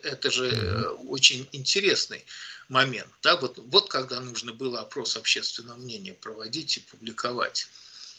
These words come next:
Speaker 1: кто поддерживает Путина, какой у него процент поддержки, ноль. Вот, вот двадцать четвёртого июня стало понятно, что поддержка президента в России ноль. Да, не восемьдесят шесть, не восемьдесят два, не восемьдесят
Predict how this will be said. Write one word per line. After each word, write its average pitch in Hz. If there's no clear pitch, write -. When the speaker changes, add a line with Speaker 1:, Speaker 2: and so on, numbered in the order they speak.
Speaker 1:
кто 151
поддерживает 110
Путина, -
какой 135
у -
него 87
процент -
поддержки, 98
ноль. 127
Вот, 156
вот 135
двадцать 143
четвёртого 127
июня 196
стало 135
понятно, 202
что -
поддержка 139
президента 139
в -
России -
ноль. 143
Да, 214
не 120
восемьдесят 175
шесть, -
не 107
восемьдесят 143
два, 131
не 104
восемьдесят 135